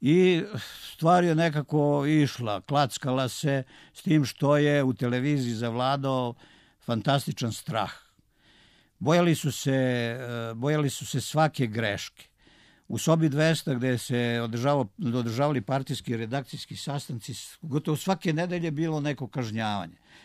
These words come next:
Kažnjavanje je Branko Nikolić, e, kažnjavanje, ovaj, čak i Milan Kovačević je kažnjavan. Milan Kovačević je kažnjavan. Kažnjavan je, zamislite, molim vas, e,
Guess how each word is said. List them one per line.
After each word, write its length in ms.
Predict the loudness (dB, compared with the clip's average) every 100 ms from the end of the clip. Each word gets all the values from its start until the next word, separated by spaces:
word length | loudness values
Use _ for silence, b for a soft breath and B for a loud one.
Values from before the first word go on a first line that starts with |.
| b
Kažnjavanje 540 | -2 0 2 2 2
je 60 | -2
Branko 500 | -2 0 0 -2 -4
Nikolić, 640 | -2 -4 -6 -8 -10 -14 -12
e, 320 | -12 -10 -14
kažnjavanje, 880 | -8 -4 -2 0 0 0 0 0 -2 B B B B B B B B B B _ _ _ _ B B B B -12
ovaj, 840 | -8 -4 -2 -2 -2 0 0 0 -4 -10 _ _ _ _ _ _ _ _ _ _
čak 280 | 2 4
i 60 | 4
Milan 280 | 6 4 4
Kovačević 680 | 4 6 4 4 2 2 -2
je 80 |
kažnjavan. 520 | -6 -6 -4 -8 -10 -14 _ _ _
Milan 280 | -2 0 0
Kovačević 640 | 0 2 2 2 0 -2 -4
je 60 |
kažnjavan. 560 | -6 -4 -2 -2 -2 -4
Kažnjavan 580 | -2 -2 2 2 2 2
je, 100 | 0
zamislite, 500 | 0 0 0 -2 -2
molim 280 | 0 2 2
vas, 200 | 0
e, 40 | -4